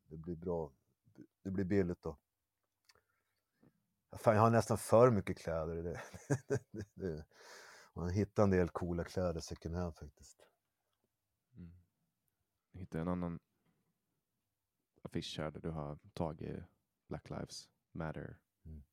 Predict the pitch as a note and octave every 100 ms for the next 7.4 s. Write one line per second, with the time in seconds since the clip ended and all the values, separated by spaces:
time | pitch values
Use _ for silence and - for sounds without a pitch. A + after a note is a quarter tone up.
0 | _ - - E2+ D#2+ D2 D2 D#2 D#2 D2+
1 | - - - E2 E2 E2+ D#2+ - D#2+ E2
2 | F#2 F#2+ - D2 B1 C2+ - - - _
3 | _ _ _ - - - - _ _ _
4 | _ _ _ _ - _ _ _ - G2
5 | G2+ - G2+ _ - _ _ _ _ _
6 | _ _ _ - E2+ E2+ F2 F2 F2+ -
7 | D#2 D2 C2+ G1+